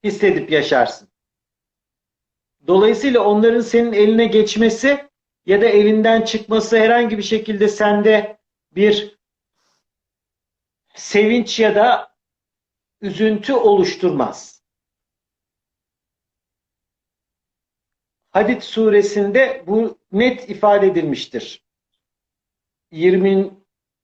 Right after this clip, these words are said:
ikinci, yirmi üçüncü o civardaki ayetlerde.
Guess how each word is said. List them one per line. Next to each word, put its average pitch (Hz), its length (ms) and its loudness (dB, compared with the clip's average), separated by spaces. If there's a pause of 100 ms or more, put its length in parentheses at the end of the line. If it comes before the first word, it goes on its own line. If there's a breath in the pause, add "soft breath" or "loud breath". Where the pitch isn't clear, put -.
(120)
ikinci, 180 460 -4
yirmi 180 280 2
üçüncü 170 400 -2
o 185 240 2
civardaki 156 600 0
ayetlerde. 135 840 0